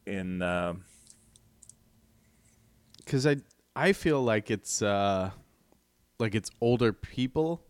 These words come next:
Speaker 2: that kinda s-, ascribe to it the, like, "Oh, it's the silver anniversary, crystal
Speaker 1: Right,
Speaker 2: anniversary."
Speaker 1: yeah, yeah.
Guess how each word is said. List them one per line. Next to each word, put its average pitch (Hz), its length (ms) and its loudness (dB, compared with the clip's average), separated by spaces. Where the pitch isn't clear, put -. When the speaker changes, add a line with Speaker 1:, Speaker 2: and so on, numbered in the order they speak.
Speaker 2:
that 117 180 0
kinda 117 440 4
s-, - 180 -20
ascribe 120 520 2
to 135 160 4
it 131 140 2
the, 104 360 4
like, 92 300 -2
"Oh, 104 220 0
it's - 220 -6
the 90 400 -4
silver 107 440 2
anniversary, 82 600 -6
crystal - 440 -4
Speaker 1:
Right, 87 100 -6
Speaker 2:
anniversary." 131 520 6
Speaker 1:
yeah, 120 240 2
yeah. 98 220 -6